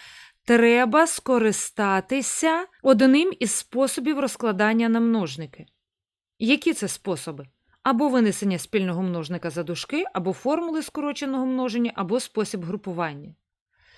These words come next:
Дивимось на перший множник.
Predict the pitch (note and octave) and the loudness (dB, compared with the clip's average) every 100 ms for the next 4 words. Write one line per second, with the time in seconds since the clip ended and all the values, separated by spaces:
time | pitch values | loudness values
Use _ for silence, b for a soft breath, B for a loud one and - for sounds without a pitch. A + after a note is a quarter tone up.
0 | b b - A#3 E4+ F#4+ - - C#4 D#4 | b b 2 2 4 0 -2 -2 0 2
1 | F4 F4+ C4 A#3+ F#3 E3 - - C#4+ D#4 | 0 -2 0 2 2 0 -2 -2 -4 -6
2 | - A3 A3 F#3 C3+ D3+ - | -2 2 2 0 -6 -14 -18